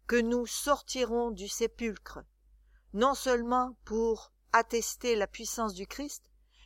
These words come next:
mais parce que, par la foi, sa vie sera devenue notre vie. Ceux qui reconnaissent le Christ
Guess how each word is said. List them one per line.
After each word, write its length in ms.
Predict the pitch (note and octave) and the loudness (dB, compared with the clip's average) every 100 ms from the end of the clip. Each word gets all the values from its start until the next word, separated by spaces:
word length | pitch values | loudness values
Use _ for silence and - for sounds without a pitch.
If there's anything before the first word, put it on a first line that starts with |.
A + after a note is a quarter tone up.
| - | -4
mais 140 | G#3+ A#3+ | -2 2
parce 380 | C#4+ - - B3 - | 2 0 -4 -6 -2
que, 260 | G#3 F3 _ _ _ _ - | -2 -2 _ _ _ _ 4
par 180 | A3+ A3 | 4 4
la 100 | G#3 | -2
foi, 540 | - A#3+ A#3+ G3 - _ _ _ _ _ _ | -4 6 8 8 4 _ _ _ _ _ _
sa 220 | - A3+ | -2 0
vie 200 | G#3 B3+ | 0 -4
sera 320 | - A#3 A3 G3 | -2 -2 0 0
devenue 500 | G#3 F#3+ G#3+ G#3+ G#3+ | -2 -2 -2 -2 0
notre 480 | A3+ C4 - - | 4 4 2 -6
vie. 440 | F3+ E3+ - - _ _ _ _ _ _ _ _ _ _ _ | -6 -6 -18 -20 _ _ _ _ _ _ _ _ _ _ _
Ceux 280 | - - C4+ | -6 0 0
qui 180 | - A3+ | 0 0
reconnaissent 840 | A3+ A#3 B3 A3+ A#3+ G#3 - - - | 2 2 0 2 0 0 -6 -12 -8
le 160 | F#3 | -6
Christ 520 | G#3+ - C4 - - | -6 -6 -6 -8 -10